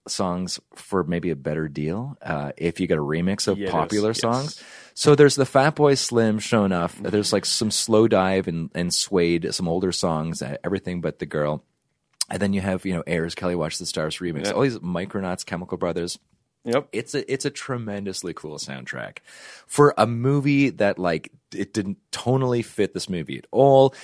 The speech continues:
Speaker 1: It
Speaker 2: I'm
Speaker 1: was
Speaker 2: excited
Speaker 1: ki-,
Speaker 2: to watch this movie, though.
Speaker 1: it was kind of, like, about clubbing and this sort of, like, you know.
Speaker 2: Well, it's, it's, uh, Greg Araki.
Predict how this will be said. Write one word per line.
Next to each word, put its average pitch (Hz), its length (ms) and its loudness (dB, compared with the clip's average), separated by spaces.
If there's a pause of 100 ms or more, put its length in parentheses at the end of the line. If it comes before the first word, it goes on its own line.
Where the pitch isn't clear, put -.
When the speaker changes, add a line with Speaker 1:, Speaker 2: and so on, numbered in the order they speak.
Speaker 1:
It - 60 -20
Speaker 2:
I'm 123 60 4
Speaker 1:
was 127 100 4
Speaker 2:
excited 131 240 0
Speaker 1:
ki-, - 0 -
Speaker 2:
to 107 80 -4
watch 90 180 -2
this 87 120 -12
movie, - 200 -14
though. - 140 -16
Speaker 1:
it 135 80 4
was 143 160 2
kind 196 280 -2
of, 175 80 -2
like, 135 200 6
about 113 320 2
clubbing 139 560 4
and 110 160 -2
this 101 140 -2
sort 117 200 4
of, 107 60 6
like, 90 320 0
you 117 80 2
know. 98 100 0
Speaker 2:
Well, 143 80 2
it's, - 140 -2
it's, 151 260 -4
uh, 147 140 2
Greg 139 180 -2
Araki. 117 460 -2